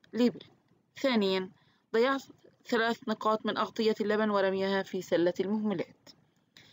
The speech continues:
السؤال التالي: ظهرت السيدة يعقوب في هذا الفصل متعالية بعض الشيء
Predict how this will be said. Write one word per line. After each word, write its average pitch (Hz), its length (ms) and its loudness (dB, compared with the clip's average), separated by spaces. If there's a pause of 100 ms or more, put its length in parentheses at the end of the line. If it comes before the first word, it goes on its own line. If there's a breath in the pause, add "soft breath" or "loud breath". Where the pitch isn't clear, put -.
(680 soft breath)
السؤال 233 420 0
التالي: 208 380 0 (680 loud breath)
ظهرت 277 300 2
السيدة 262 480 0
يعقوب 240 380 2
في 240 240 2
هذا 247 160 2
الفصل - 600 -4
متعالية 226 640 2
بعض 214 240 0
الشيء 220 360 0